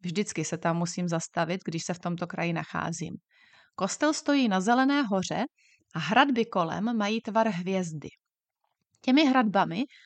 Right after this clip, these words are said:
ale můžete procházet a obejít tak kostel kolem dokola. Není to jediné zvláštní místo blízko Žďáru.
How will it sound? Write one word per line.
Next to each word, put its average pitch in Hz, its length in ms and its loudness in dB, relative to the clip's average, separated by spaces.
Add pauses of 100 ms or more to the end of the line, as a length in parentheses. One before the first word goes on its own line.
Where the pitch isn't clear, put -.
(160)
ale 196 160 2
můžete 233 380 2
procházet 190 680 0 (420)
a - 140 0
obejít 240 420 2
tak - 200 -6
kostel 208 500 -2
kolem 202 400 4
dokola. 175 420 -4 (1300)
Není 202 220 0
to 254 80 -2
jediné 226 560 4
zvláštní 165 560 0
místo 180 360 -4
blízko 165 380 -4
Žďáru. 165 520 -4